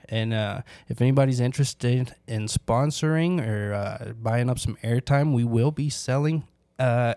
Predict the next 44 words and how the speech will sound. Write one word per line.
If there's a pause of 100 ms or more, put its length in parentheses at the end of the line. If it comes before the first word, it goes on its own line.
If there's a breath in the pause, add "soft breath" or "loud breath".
ad
space. (640 soft breath)
And,
uh, (540 soft breath)
like
I
said,
once
we
get
that
up
and
running,
we
will
be, (120)
uh, (180)
putting
out
the
contact
information
to
get
all
that.
But (340 loud breath)
I'm
telling
you
guys,
this
thing's
only
growing
and
growing.
So
if
you
want
your,
uh,